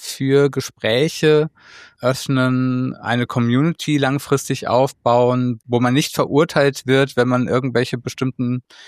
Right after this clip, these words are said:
Dinge denkt oder wie auch immer, sondern ja, wir wollen einen Raum schaffen, wo man keine Wahrheiten überstülpt, sondern eben miteinander in einen Dialog tritt. Und das anhand des Mediums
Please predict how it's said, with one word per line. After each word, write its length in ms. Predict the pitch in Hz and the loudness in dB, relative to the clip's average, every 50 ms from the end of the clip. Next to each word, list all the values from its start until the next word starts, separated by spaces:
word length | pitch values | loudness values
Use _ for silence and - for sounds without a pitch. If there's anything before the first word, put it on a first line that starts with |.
| - - - _ _ _ _ _ - | -20 -20 -20 _ _ _ _ _ -6
Dinge 360 | 127 117 143 151 170 170 160 | -6 -2 0 2 2 2 2
denkt 340 | 139 147 147 151 151 143 - | 2 2 2 2 0 -2 -2
oder 260 | - 123 127 123 120 | 0 0 0 0 0
wie 140 | 123 123 117 | 0 2 2
auch 180 | 120 123 - | 2 2 0
immer, 440 | - - 135 160 160 160 165 160 135 | -2 -2 0 2 4 4 4 2 0
sondern 680 | - 123 120 127 127 123 123 127 123 123 120 120 113 - _ _ _ | 0 0 2 2 2 2 2 2 0 0 0 -2 -4 -6 _ _ _
ja, 320 | - 110 123 127 117 107 | 0 0 0 0 0 -2
wir 140 | - 113 107 | -6 -6 -2
wollen 320 | 110 113 113 113 117 113 107 | -2 0 0 0 -2 -4 -4
einen 240 | 98 113 117 117 | -4 -4 -4 -4
Raum 380 | 113 - - 104 110 117 127 127 | -4 -4 0 0 0 2 0 -2
schaffen, 420 | - - 123 120 - 123 120 110 107 - | -2 -4 -6 -4 -4 -6 -6 -6 -6 -8
wo 340 | 113 113 113 113 117 117 - _ - - - - _ _ _ - | -6 -4 -2 -2 -2 -4 -4 _ -20 -20 -20 -20 _ _ _ -4
man 160 | - 113 117 | -2 -2 -2
keine 340 | 107 - 131 127 127 123 107 | 0 -2 0 0 0 0 2
Wahrheiten 520 | - 113 123 151 143 143 131 - - 135 | 2 2 2 2 2 0 -2 0 -2 -4
überstülpt, 1500 | - 165 151 156 175 160 160 160 - - _ _ _ _ _ _ _ - - - - - - 139 139 143 156 156 139 _ - | -2 -2 -2 0 2 4 4 2 2 0 _ _ _ _ _ _ _ -14 -12 -12 -12 -6 0 2 4 4 4 2 0 _ -10
sondern 400 | - - 123 123 127 127 127 127 | -2 -2 0 2 2 2 2 0
eben 320 | - 117 123 120 127 123 120 | 0 -2 -2 0 0 2 0
miteinander 680 | 117 120 - 98 117 117 113 113 120 110 113 113 117 | 0 0 0 0 0 0 0 0 0 0 2 0 0
in 180 | - 110 113 113 | 0 -2 -4 -4
einen 360 | - 98 104 113 113 113 107 | -4 -4 -4 -2 -2 -4 -4
Dialog 540 | 101 - 113 107 104 101 107 107 104 - - | -2 -2 0 0 0 0 -2 -4 -4 -6 -14
tritt. 260 | - - - 92 - | -16 -10 -10 -8 -6
Und 180 | 101 101 101 113 | -6 -8 -2 0
das 240 | 117 127 - - - | 0 0 0 -4 -6
anhand 520 | - 120 120 117 104 117 120 127 131 127 | -4 -4 -4 -2 -2 -2 -2 -2 -2 -2
des 180 | 120 117 - - | -4 -6 -4 -2
Mediums 920 | 117 113 120 127 123 117 117 117 113 113 117 113 - - - - - - | -2 0 0 0 0 -2 -2 -2 -2 0 -2 -2 -4 -6 -12 -16 -18 -20